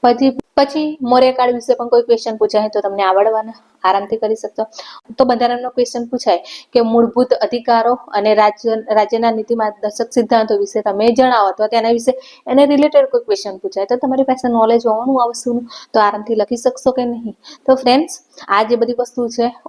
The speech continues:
already તમારે જો પ્રિલિમ્સમાં પ્રોપર રીતે રીડ કરી હશે, પ્રોપર રીતે સમજ્યા હશો, તો આરામથી આ વસ્તુ કરી શકશો. તો બીજા બધા સબ્જેક્ટ માટે તમારે અલગથી તૈયારી કરવાની જરૂર નથી. એના માટે અત્યારથી તમે પ્રિલિમ્સમાં જે તૈયારી કરો છો એ પ્રોપર રીતે કરો,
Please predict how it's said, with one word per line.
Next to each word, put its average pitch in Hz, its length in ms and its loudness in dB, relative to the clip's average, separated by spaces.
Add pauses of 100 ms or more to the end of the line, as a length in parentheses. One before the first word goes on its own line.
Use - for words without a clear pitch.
already 233 300 2
તમારે 220 320 -2
જો 233 100 -4
પ્રિલિમ્સમાં 233 680 -2 (140)
પ્રોપર 220 280 2
રીતે 233 280 2
રીડ 226 240 2
કરી 226 300 2
હશે, 226 180 0
પ્રોપર 220 380 -4
રીતે 226 220 2
સમજ્યા 233 420 0
હશો, 220 300 -2 (400)
તો 262 60 0
આરામથી 233 500 -2
આ 214 60 0
વસ્તુ 208 300 -2
કરી 196 320 -4
શકશો. 214 480 0 (320)
તો 220 60 4
બીજા 208 200 0
બધા 226 180 0
સબ્જેક્ટ 226 500 -2
માટે 202 240 0
તમારે 202 420 0
અલગથી 220 520 0
તૈયારી 196 360 2
કરવાની 190 400 -6
જરૂર 196 540 0 (200)
નથી. 226 480 -2 (360)
એના 208 200 2
માટે 214 240 2
અત્યારથી 226 400 2
તમે 220 200 -6
પ્રિલિમ્સમાં 220 540 -4
જે 208 100 2
તૈયારી 208 380 4
કરો 214 260 2
છો 220 280 2
એ 240 60 6 (200)
પ્રોપર 254 460 4
રીતે 220 260 2
કરો, 220 320 0